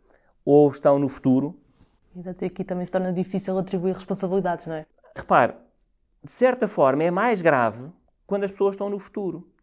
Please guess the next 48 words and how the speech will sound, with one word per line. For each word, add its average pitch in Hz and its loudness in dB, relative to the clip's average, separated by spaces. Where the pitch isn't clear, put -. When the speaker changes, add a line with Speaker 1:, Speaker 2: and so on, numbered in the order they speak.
Speaker 1:
porque 220 -4
as 214 0
pessoas 226 -2
que - -18
estão 208 4
ao 175 6
meu 175 4
lado 123 2
podem 165 0
se 165 -14
defender. 165 -4
E - -10
quem 247 2
está 214 2
no 208 2
futuro 196 -4
não 220 0
se 226 -16
pode 202 -2
defender, 180 -6
não 123 -10
é? 127 -4
E, - -18
portanto, 175 -2
as 180 2
gerações 214 2
futuras 147 -2
não 208 2
votam 214 2
nas 208 -4
eleições 202 -4
e, 156 -4
portanto, 180 -4
não 208 4
podem, 170 4
na 165 0
maior 190 4
parte 170 0
dos 147 -8
casos, 147 2
não 180 0
podem 185 2
defender 170 2
as 175 -2
suas 139 -2
opções, 143 -2
nem 226 -2
podem 175 2